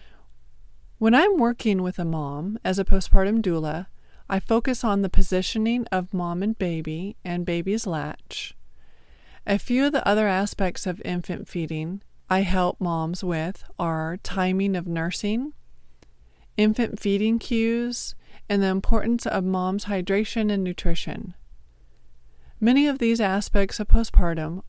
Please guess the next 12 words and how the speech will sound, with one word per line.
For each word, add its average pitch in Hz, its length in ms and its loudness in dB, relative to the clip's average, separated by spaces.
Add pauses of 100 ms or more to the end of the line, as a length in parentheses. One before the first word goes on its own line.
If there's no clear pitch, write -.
are 180 160 -2
further 226 420 -2
supported 175 600 -2
by 170 120 -2
lactation 185 540 -6
consultants, 220 960 -4 (600)
nutritionists, 202 1000 -4 (540)
dietitians, 202 1120 -2 (800)
and 190 280 0
perinatal 196 680 0
healthcare 170 720 -4
providers. - 800 -6